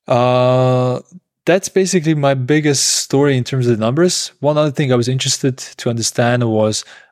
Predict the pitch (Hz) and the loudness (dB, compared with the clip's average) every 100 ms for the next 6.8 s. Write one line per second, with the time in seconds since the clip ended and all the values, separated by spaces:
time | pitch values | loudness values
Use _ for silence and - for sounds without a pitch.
0 | - 117 120 117 104 110 135 143 123 120 | -6 0 2 2 0 2 2 4 2 2
1 | 117 107 107 107 104 104 - 123 120 - | 2 0 0 0 0 -2 -4 0 0 0
2 | 110 107 101 110 113 127 135 147 131 - | -4 -2 0 0 0 0 0 -2 -6 -14
3 | - _ - 107 101 98 98 98 98 98 | -20 _ -4 0 2 2 2 0 -2 -4
4 | 95 98 120 - 127 113 107 - 113 110 | -6 -8 -16 -14 -4 -4 -2 0 0 0
5 | 110 - 120 110 110 110 110 110 107 107 | -2 -2 -2 -2 -2 0 0 0 0 0
6 | 107 107 110 131 107 101 98 101 | 0 0 -2 -4 -2 -2 -4 -8